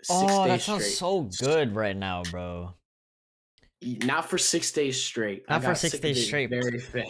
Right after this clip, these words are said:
Speaker 1: <laughs> yeah, I
Speaker 2: Dude.
Speaker 1: got sick of it very
Speaker 2: <sighs>
Speaker 1: fast.
Speaker 2: I'm, I, you're, you're about to make me order some chicken noodle soup. I need to stop ordering food, bro.
Speaker 1: Bruh.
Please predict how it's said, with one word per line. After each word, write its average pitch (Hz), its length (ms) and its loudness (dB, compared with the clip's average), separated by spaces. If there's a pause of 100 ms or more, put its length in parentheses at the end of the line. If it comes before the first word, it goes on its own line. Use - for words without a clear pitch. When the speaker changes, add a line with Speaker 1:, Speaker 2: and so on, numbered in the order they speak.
Speaker 1:
<laughs> - 120 -20
yeah, 135 320 -6
I - 20 -8
Speaker 2:
Dude. 160 220 0
Speaker 1:
got 131 100 -2
sick 147 240 -4
of 135 80 -8
it 123 220 -4
very 143 120 -4
Speaker 2:
<sighs> - 260 -6
Speaker 1:
fast. 127 400 -8
Speaker 2:
I'm, 147 240 -2
I, 135 280 0 (220)
you're, 147 260 0
you're 135 160 -2
about 202 120 4
to 180 60 4
make 160 140 2
me 147 100 2
order 143 340 2
some 113 160 -6
chicken 135 340 -2
noodle 120 220 0
soup. - 220 -6
I 165 80 2
need 311 100 2
to 294 60 4
stop 214 280 4
ordering 165 260 2
food, 110 320 -2
bro. 90 260 -2 (760)
Speaker 1:
Bruh. 123 920 -2